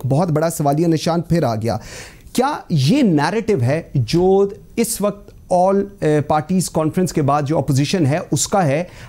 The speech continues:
अगर ये narrative है और इस narrative के ऊपर मज़ीद आगे चलना है तो हम एक बहुत मुश्किल सियासत देखेंगे, एक बहुत मुश्किल सियासी environment देखेंगे पूरे मुल्क के अंदर।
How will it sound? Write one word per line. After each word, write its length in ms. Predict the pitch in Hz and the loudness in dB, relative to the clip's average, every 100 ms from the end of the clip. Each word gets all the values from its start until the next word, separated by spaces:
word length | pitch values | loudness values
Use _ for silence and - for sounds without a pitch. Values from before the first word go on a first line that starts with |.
| - | -4
अगर 240 | 202 247 | -2 2
ये 180 | 247 247 | 2 2
narrative 580 | 214 151 175 233 220 170 | 4 4 2 0 0 0
है 120 | 180 | 0
और 280 | 220 - 220 - | 0 0 -2 -2
इस 220 | 247 - 190 | -4 0 2
narrative 600 | 165 156 214 285 302 233 - | 2 2 2 0 -2 -4 0
के 60 | |
ऊपर 300 | 208 190 214 | 0 0 0
मज़ीद 600 | 175 135 135 123 202 240 | 2 2 2 2 2 2
आगे 360 | - 165 175 202 | 0 0 2 0
चलना 360 | 202 165 185 | 0 -2 0
है 300 | 160 151 208 214 - - - | 0 2 0 -4 -14 -8 -4
तो 60 | |
हम 500 | 202 120 151 254 165 - - - | -2 0 0 0 -2 -6 -8 -4
एक 200 | 208 160 | 0 0
बहुत 320 | 185 240 240 | 0 -2 0
मुश्किल 800 | 151 127 143 190 - - 269 135 - - | 2 2 4 2 -2 0 0 0 -8 -10
सियासत 600 | - - 196 202 - 262 | -6 -2 0 0 -2 -2
देखेंगे, 600 | 190 202 226 220 226 226 - - - | 0 -2 0 0 0 -2 -8 -8 -4
एक 180 | 208 | 0
बहुत 260 | 156 185 220 | 0 0 2
मुश्किल 500 | 156 165 - 220 208 - | 2 0 -2 -2 -2 -4
सियासी 640 | - - 208 202 240 - - | -4 -2 -2 -2 -2 -2 0
environment 640 | 165 127 143 196 247 262 | 2 4 4 4 4 2
देखेंगे 460 | 180 180 190 196 214 214 - - | 2 0 0 2 2 0 -10 -2
पूरे 220 | 254 233 | 2 2
मुल्क 220 | 170 143 - | 2 -2 -2
के 120 | 127 | -2
अंदर। 260 | 92 95 | -2 -4